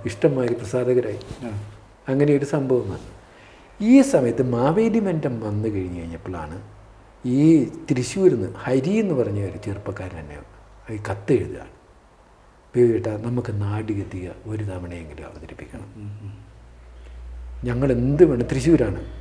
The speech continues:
Speaker 1: ചേർപ്പ് എന്ന് പറയുന്ന സ്ഥലത്താണ്. ആ ഹരി School of Drama കഴിഞ്ഞ പയ്യനായിരുന്നു.
Speaker 2: ഉം.
Speaker 1: അപ്പോൾ എനിക്കും എൻ്റെ ഉള്ളിലിങ്ങനെയുണ്ട് ഇത് എങ്ങനെ ഒന്ന് അവതരിപ്പിക്കണം എന്നുള്ളത്.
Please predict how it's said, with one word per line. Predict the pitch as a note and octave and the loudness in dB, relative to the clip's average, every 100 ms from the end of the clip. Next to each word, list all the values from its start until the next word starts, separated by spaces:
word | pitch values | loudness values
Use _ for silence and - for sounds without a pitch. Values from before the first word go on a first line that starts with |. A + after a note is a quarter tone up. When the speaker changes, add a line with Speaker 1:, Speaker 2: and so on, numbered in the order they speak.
| - - - - | -12 -12 -12 -12
Speaker 1:
ചേർപ്പ് | - B2+ C3+ D3 - | 2 4 6 4 2
എന്ന് | D3+ B2 | 2 2
പറയുന്ന | G2 F#2 | -2 -6
സ്ഥലത്താണ്. | E2 - F2 G2+ | -8 -12 -8 -4
ആ | A#2+ | 0
ഹരി | C3 C#3+ G#3 C3+ - - G#2+ | 2 4 2 2 -2 -12 -12
School | - - B2+ | -12 -2 2
of | D#3 D3+ | 4 4
Drama | C#3 A#2 | 0 0
കഴിഞ്ഞ | F#2+ F2+ E2+ | -4 -6 -10
പയ്യനായിരുന്നു. | D#2 D#2 D#2 - - G#2 | -12 -14 -16 -14 -14 -12
Speaker 2:
ഉം. | G#2 - - - - - - - - - - - | -12 -14 -20 -20 -20 -20 -20 -20 -20 -20 -10 -4
Speaker 1:
അപ്പോൾ | D3 | 4
എനിക്കും | G3+ D#3+ D#3 - C4 | 8 10 8 6 8
എൻ്റെ | A3 G3+ | 8 8
ഉള്ളിലിങ്ങനെയുണ്ട് | G3 D#3+ F3+ A3 G#3+ G3 F3 C3 | 4 4 2 4 4 2 0 0
ഇത് | B2+ C#3 | 4 4
എങ്ങനെ | C#3 C#3 C3+ | 4 2 2
ഒന്ന് | C3 B2+ | 2 2
അവതരിപ്പിക്കണം | A#2 A2 A#2+ B2 B2+ A#2 G2 | 2 0 0 0 -2 -2 -4
എന്നുള്ളത്. | E2+ D2 - | -6 -10 -14